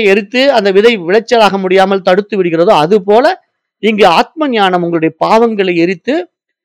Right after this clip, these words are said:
உங்களுடைய பிறவி சக்கரத்தை முடித்து விடுகிறது" அப்படிங்கிற ஒரு அருமையான விஷயத்தை இந்த அறுபத்தி மூணாவது ஸ்லோகத்துல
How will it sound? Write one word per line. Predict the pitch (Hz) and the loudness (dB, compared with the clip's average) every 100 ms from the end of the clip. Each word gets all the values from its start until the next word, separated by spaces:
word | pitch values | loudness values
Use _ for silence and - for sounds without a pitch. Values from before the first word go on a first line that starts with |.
| _ | _
உங்களுடைய | 247 240 220 190 | -2 0 0 0
பிறவி | 190 220 233 | 0 0 0
சக்கரத்தை | 226 - - 190 165 220 208 139 - - | -2 -4 0 -2 0 -2 -2 -4 -10 -10
முடித்து | 170 214 226 226 | -6 -4 -6 -6
விடுகிறது" | 180 160 151 151 | -4 -2 0 0
அப்படிங்கிற | 147 160 160 160 | -2 -2 0 2
ஒரு | 156 | 2
அருமையான | 147 165 170 180 147 - _ _ | 0 -2 -2 -2 -4 -8 _ _
விஷயத்தை | 165 160 156 214 | -4 -2 0 -2
இந்த | 170 | 0
அறுபத்தி | 147 175 175 | 0 0 -2
மூணாவது | 151 170 165 156 | -4 0 0 0
ஸ்லோகத்துல | 151 139 151 | -4 -4 -2